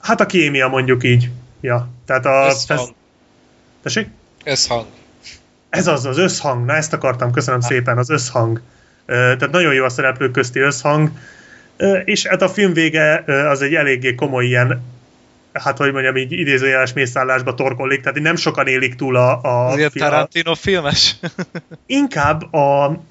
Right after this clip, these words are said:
Speaker 1: inkább a sk-, az új, újabb skandináv filmekre emlékeztetett
Speaker 2: Aha.
Speaker 1: engem. Egyébként az egész film kicsit olyan, mint hogyha egy skandináv, egy, egy norvég vagy egy dán filmet néznék.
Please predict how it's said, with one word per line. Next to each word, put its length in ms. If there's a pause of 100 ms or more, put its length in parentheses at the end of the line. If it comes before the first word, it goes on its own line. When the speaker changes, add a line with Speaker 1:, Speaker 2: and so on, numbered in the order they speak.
(420)
Speaker 1:
inkább 320
a 60
sk-, 220
az 160
új, 280
újabb 320
skandináv 520
filmekre 480
emlékeztetett 640
Speaker 2:
Aha. 80
Speaker 1:
engem. 220
Egyébként 360
az 120
egész 420
film 220
kicsit 240
olyan, 240
mint 140
hogyha 180
egy 100
skandináv, 580
egy, 160
egy 140
norvég 520
vagy 160
egy 140
dán 300
filmet 420
néznék. 500